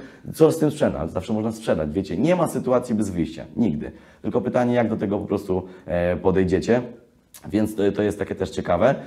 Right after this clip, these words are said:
ale jeżeli chodzi o te inwestycje, to miałem różne propozycje w innych branżach, żeby po prostu podziałać jako, jako, nazwijmy to, inwestor i ktoś na przykład ma daną wiedzę z danego działu, na przykład, e, z card detailingu,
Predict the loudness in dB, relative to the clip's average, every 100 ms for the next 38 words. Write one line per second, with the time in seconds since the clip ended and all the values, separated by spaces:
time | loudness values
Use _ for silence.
0 | -18 -6 2 4 4 2 2 0 0 0
1 | 2 4 4 2 0 0 -4 -4 0 2
2 | 2 2 2 0 0 -2 -2 -2 -4 -2
3 | -2 -2 0 2 2 4 4 4 2 -2
4 | -2 -2 -2 -4 -4 0 2 4 2 -2
5 | -2 0 0 -4 -8 -4 0 2 4 4
6 | 4 4 4 4 4 4 2 2 -6 -20
7 | -20 _ 4 6 6 4 2 2 2 2
8 | -2 -2 4 6 6 4 4 4 4 4
9 | 4 0 -2 -6 0 2 2 2 2 2
10 | 0 -2 -2 -2 -2 -2 -2 -2 -2 -2
11 | -2 -2 -2 -2 0 0 0